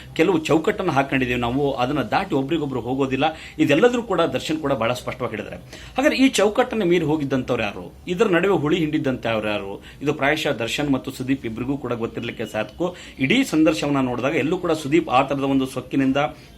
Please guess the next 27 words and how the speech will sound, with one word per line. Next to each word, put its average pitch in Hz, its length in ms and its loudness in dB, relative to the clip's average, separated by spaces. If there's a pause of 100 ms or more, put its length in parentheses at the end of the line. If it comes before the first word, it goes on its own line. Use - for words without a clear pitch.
"ನನ್ನಿಂದನೇ 190 380 4
ಬಂದಿದ್ದು" 151 360 2
ಅಂತಕ್ಕಂಥ 131 380 -2
ಟೋನಲ್ಲಿ 127 480 0
ಎಲ್ಲೂ 143 200 0
ಕೂಡ 151 140 2
ಮಾತಾಡಿಲ್ಲ. 107 580 0 (220)
ನಾವು 185 200 6
ಕೂಡ 208 120 0
ಸಾಕಷ್ಟು, 170 720 2 (180)
ಆ, 135 60 0
ಬೇರೆ 143 200 2
ಬೇರೆ 156 160 4
ಚಾನಲ್ಗಳಲ್ಲಿ 135 520 2
ವರ್ಕ್ 127 180 -2
ಮಾಡ್ತಾ 127 240 -2
ಕೆಲವರಿಗೆ, 131 360 0
ಅನೇಕರಿಗೆ 165 400 2
ಹುಡುಕಿ 160 380 0
ಕರೆದು 160 320 -2
ಕೆಲಸವನ್ನು 135 400 0
ಕೊಟ್ಟಿದ್ದೀವಿ. 135 340 -2
ಇವತ್ತು 139 200 0
ಅವರೆಲ್ಲ 139 240 0
ದೊಡ್ಡ 131 140 -2
ದೊಡ್ಡ 196 160 2
ಪೋಸ್ಟಲ್ಲಿದ್ದಾರೆ. 123 680 0